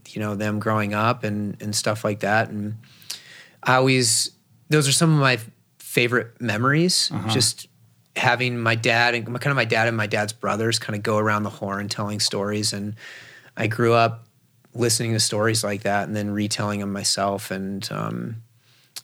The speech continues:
Speaker 1: and then, I, so I, I've, I, I get a lot of joy, uh, legitimate joy out of telling those
Speaker 2: Uh-huh.
Speaker 1: stories, making 'em funny, making 'em entertaining, also making 'em,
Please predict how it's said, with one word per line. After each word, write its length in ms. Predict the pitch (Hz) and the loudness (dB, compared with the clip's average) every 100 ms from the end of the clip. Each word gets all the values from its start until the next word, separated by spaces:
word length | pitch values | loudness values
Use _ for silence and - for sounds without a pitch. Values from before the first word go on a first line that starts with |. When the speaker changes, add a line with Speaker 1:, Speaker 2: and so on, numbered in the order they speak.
| - | 0
Speaker 1:
and 140 | 127 | 2
then, 380 | 120 117 113 110 - 139 | 4 4 2 0 -2 0
I, 200 | 151 160 | 2 4
so 160 | 151 160 | 4 6
I, 120 | 147 | 4
I've, 340 | 151 156 131 143 _ | 4 2 0 -8 _
I, 400 | - 139 139 131 - _ _ _ _ _ _ _ _ _ - | 2 4 4 0 -6 _ _ _ _ _ _ _ _ _ 0
I 60 | |
get 140 | 143 175 | 4 6
a 40 | |
lot 160 | 160 135 | 6 4
of 80 | 113 | 2
joy, 440 | 123 123 98 87 _ _ - | 2 4 2 -2 _ _ -2
uh, 160 | 123 117 127 120 | 0 0 -2 2
legitimate 480 | 143 135 160 143 | 2 4 4 4
joy 340 | 110 120 117 104 | 2 0 2 2
out 160 | 117 113 | 2 0
of 80 | |
telling 320 | 113 117 113 117 | 0 0 2 2
those 80 | 113 | 2
Speaker 2:
Uh-huh. 40 | - | 0
Speaker 1:
stories, 440 | 110 107 123 127 - - | 0 2 2 0 -6 -6
making 280 | 143 143 151 | 2 4 4
'em 80 | 135 | 2
funny, 520 | 113 123 117 113 117 127 | 2 2 2 2 0 0
making 280 | 139 131 143 | 0 2 2
'em 100 | 127 | 2
entertaining, 640 | 123 113 120 117 113 113 - - - - | 2 2 0 2 2 0 -6 -14 -6 2
also 240 | 170 196 | 4 6
making 320 | 180 156 147 | 4 4 4
'em, 260 | 131 123 | 2 0